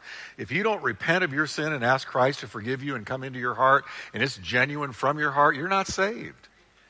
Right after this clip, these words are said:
You're not saved. But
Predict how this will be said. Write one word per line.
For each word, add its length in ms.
You're 140
not 180
saved. 480
But 240